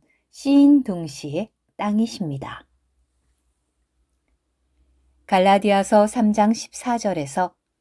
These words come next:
"이는 예수 그리스도로 말미암아 아브라함의 복이 이방인에게 미치게 하고 또 우리로 하여금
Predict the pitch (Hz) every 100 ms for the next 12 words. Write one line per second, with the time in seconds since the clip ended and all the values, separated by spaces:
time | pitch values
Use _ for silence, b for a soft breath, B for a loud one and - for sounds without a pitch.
0 | _ _ _ _ _ _ _ _ - 214
1 | 220 226 196 208 - 226 220 208 208 -
2 | 190 180 165 165 170 160 160 156 - _
3 | _ _ - 175 185 190 175 185 190 190
4 | 185 208 202 - 214 208 220 220 214 202
5 | 202 196 - - - 165 147 139 139 139
6 | _ _ _ _ _ _ _ 226 226 214
7 | - 208 214 214 208 208 185 170 170